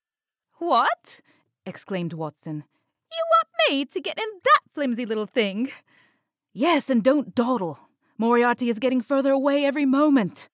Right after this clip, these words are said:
Holmes replied. There was a grunting and groaning, presumably as Watson maneuvered his bulk into the cart.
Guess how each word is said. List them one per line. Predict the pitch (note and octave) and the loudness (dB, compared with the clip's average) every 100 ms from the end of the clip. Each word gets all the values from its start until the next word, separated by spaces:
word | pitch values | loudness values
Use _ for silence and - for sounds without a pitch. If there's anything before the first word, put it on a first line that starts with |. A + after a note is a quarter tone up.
| _ _ _ | _ _ _
Holmes | - F#3 D#3+ E3 | -8 -6 -6 -8
replied. | - F3 D#3 C#3 C3+ - _ _ _ _ _ _ | -8 -6 -4 -6 -12 -20 _ _ _ _ _ _
There | A3 | -2
was | A3 A3+ | -2 -2
a | |
grunting | G3 A3+ B3+ G#3+ - E3+ D3 | -2 2 2 2 -4 -8 -8
and | D#3 | -8
groaning, | D#3 G#3+ A#3+ A3 D3 C3+ - _ - | -2 0 0 -2 -6 -10 -20 _ -6
presumably | B3 A#3 B3 A#3+ A#3+ | -2 2 2 2 -2
as | G#3+ F3+ | -4 -2
Watson | G#3 - - A3+ | -4 -4 -2 0
maneuvered | A#3+ A#3+ A#3 F3+ F3+ | 2 2 2 0 -4
his | F#3+ | -6
bulk | E3 A#3 F3+ - | -2 0 0 -6
into | E3 F#3+ | -10 -8
the | F3 | -8
cart. | G3+ F#3+ C#3 - | -4 -4 -6 -14